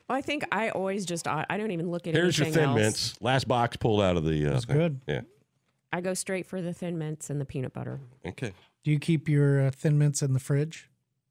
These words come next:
Speaker 1: No,
Speaker 3: Okay.
Speaker 1: I don't like cold chocolate either.
Speaker 2: Jeez, you're kind of
Speaker 1: <laughs>
Speaker 2: picky.
Speaker 1: But y-, you're picky. You, you didn't want the peanut butter. You didn't want, what was the other one you said you didn't like?
Speaker 2: The peanut butter.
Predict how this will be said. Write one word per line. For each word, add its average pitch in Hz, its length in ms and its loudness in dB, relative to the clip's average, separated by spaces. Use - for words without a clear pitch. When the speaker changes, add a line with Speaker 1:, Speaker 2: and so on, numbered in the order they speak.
Speaker 1:
No, 151 360 -4
Speaker 3:
Okay. 135 140 -2
Speaker 1:
I 165 40 -4
don't 156 200 -4
like 143 240 -6
cold 147 300 -10
chocolate 139 420 -8
either. 147 280 -6
Speaker 2:
Jeez, 208 480 0
you're 254 140 0
kind 175 560 -2
of 101 120 0
Speaker 1:
<laughs> - 220 -18
Speaker 2:
picky. 151 380 -2
Speaker 1:
But - 100 2
y-, 269 180 -2
you're 440 260 -2
picky. 392 300 -4
You, 302 380 -6
you 262 160 -4
didn't 262 460 -4
want 226 300 -4
the 170 500 -2
peanut 233 360 -6
butter. 233 540 -2
You 196 160 -4
didn't 180 220 -4
want, 175 160 -6
what 190 120 -6
was 196 140 -6
the 190 80 -4
other 185 160 -4
one 165 100 -4
you 156 80 -4
said 156 220 -6
you 147 60 -6
didn't 147 180 -4
like? - 340 -6
Speaker 2:
The 104 100 -16
peanut 67 300 -6
butter. 67 300 -8